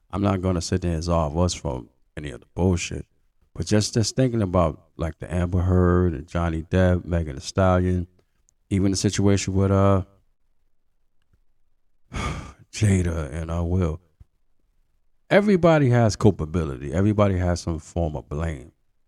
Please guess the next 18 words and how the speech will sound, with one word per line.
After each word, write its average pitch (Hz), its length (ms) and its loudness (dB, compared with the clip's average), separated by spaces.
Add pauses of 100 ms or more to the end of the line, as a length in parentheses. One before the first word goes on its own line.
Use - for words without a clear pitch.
(500)
in 95 140 -6
this 80 180 -8
thing 80 340 -8
here, 80 160 -12
right? - 280 -4 (540)
But 98 140 2
we 120 140 2
gotta 135 260 2
keep 92 260 -4
it 95 100 2
real. 95 320 0
We 80 120 -6
can't 113 320 0
just 107 220 -4
sit 113 200 -2
there 104 140 -2
and 92 120 -2
say, 90 420 0